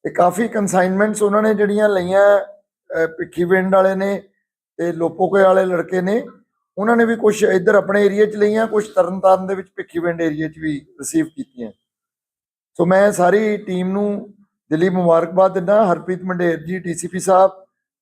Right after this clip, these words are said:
ਨਵਜੋਤ ਜੀ, ਏ ਡੀ ਸੀ ਪੀ, ਹਰਮਿੰਦਰ ਜੀ ਔਰ ਅਮੋਲਕਦੀਪ ਤੇ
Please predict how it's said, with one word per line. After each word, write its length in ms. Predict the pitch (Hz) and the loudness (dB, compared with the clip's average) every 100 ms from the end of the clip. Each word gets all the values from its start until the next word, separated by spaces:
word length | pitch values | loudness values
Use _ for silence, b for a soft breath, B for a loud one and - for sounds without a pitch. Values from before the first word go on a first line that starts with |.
| - | -10
ਨਵਜੋਤ 440 | 143 147 170 165 | -6 -2 0 0
ਜੀ, 160 | 156 185 | 0 4
ਏ 120 | 185 | 4
ਡੀ 140 | 170 170 | 2 -4
ਸੀ 140 | 185 | -6
ਪੀ, 300 | 185 190 196 | -6 -2 0
ਹਰਮਿੰਦਰ 540 | 160 156 165 160 180 | 0 0 -2 0 0
ਜੀ 340 | 170 190 185 - _ _ _ _ | 0 -6 -6 -8 _ _ _ _
ਔਰ 180 | 151 170 | 0 2
ਅਮੋਲਕਦੀਪ 760 | 170 170 175 175 180 190 190 - | 2 2 2 0 -2 -4 -4 -8
ਤੇ 380 | 190 190 185 175 | -2 2 2 0